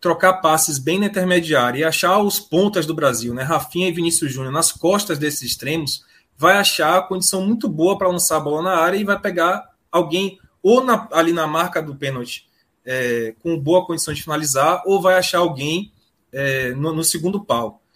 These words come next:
Ele falou muito isso, ele cravou isso. Ele falou outra coisa também, que a defesa da Coreia, durante toda a Copa do Mundo, mostrou ser muito, ele chamou intuitiva. Os caras vão atrás da bola,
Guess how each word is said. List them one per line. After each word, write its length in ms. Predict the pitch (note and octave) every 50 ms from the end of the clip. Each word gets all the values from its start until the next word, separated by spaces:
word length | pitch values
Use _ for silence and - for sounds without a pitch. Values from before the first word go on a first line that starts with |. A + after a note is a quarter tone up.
| _ _ _ _
Ele 140 | - E3 G3+
falou 220 | G3+ - G#3 G3+ G#3+
muito 320 | A3 G3 G3 G#3 G#3 -
isso, 140 | D#3+ - -
ele 80 | D#3+ E3
cravou 400 | - - F#3 F#3 E3 E3+ F#3 F3+
isso. 200 | - - - -
Ele 80 | F3+ F#3+
falou 200 | - G#3 G3 G3
outra 180 | G3+ - A3
coisa 260 | - - F3+ F3+ E3+ -
também, 280 | D3+ C#3+ C3+ C3 B2 -
que 220 | - - F3+ F#3+
a 100 | G3+ F#3+
defesa 340 | F3 E3 E3 - D#3+ D3+ D3
da 100 | C#3+ C#3
Coreia, 420 | - - A#2 A#2+ C3 D3+ E3 D#3
durante 360 | C3+ C3 D3+ D3+ E3 E3 - -
toda 180 | F#3+ G3+ G#3+
a 20 | G#3
Copa 240 | G#3 F#3 - - D3
do 100 | C3+ B2+
Mundo, 220 | C3 D#3+ E3+ E3+
mostrou 260 | D#3+ E3 E3 - G3 F#3
ser 120 | - G3
muito, 460 | F3+ F#3 G3 - A3 A3 G#3 G3 - - _ _ _ _ _
ele 140 | - E3+ F3+
chamou 260 | F3 - F#3+ F3+ F#3+
intuitiva. 680 | G3+ G#3 - A#3+ A#3 G#3+ - - F3 D3+ B2+ A2+ G2+ - _
Os 100 | - -
caras 240 | - F3+ F#3 F#3+ E3
vão 100 | F#3+ G#3+
atrás 260 | G#3 G#3 G3+ G#3 G#3+
da 80 | A3+ G#3+
bola, 320 | D#3 C3+ B2 A#2 G#2+ G#2